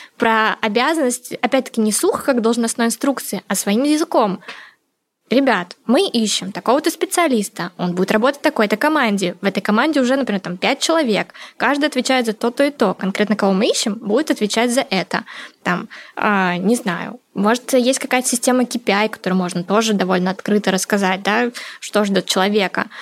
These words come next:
А, можно рассказать, чем мы живем в от-, а, там, во внерабочее время, если тебе интересно, классно, подключайся, там, тра-та-та. То есть вот как-то, опять-таки, тоже уйти от сухости, то есть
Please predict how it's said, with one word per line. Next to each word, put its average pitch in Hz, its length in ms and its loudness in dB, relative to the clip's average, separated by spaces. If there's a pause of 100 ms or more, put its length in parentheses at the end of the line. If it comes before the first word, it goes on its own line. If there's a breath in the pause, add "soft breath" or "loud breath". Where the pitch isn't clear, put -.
(240 loud breath)
А, 196 320 2
можно 220 340 2
рассказать, 240 400 0
чем 233 200 0
мы 233 80 2
живем 233 500 0
в 208 120 -4
от-, 220 200 -2
а, 190 260 0
там, 185 280 -10 (920)
во 254 140 4
внерабочее 233 640 2
время, 208 380 0
если 196 260 -6
тебе 196 240 -6
интересно, 196 520 -4
классно, - 440 -2
подключайся, - 720 -4 (260 loud breath)
там, - 140 -2
тра-та-та. 214 480 0 (320 loud breath)
То 247 80 4
есть 247 180 0
вот 254 160 0
как-то, 285 500 2
опять-таки, 247 440 -2
тоже 277 280 2
уйти 233 260 0
от 233 180 0
сухости, 202 420 0
то - 160 -6
есть - 160 -2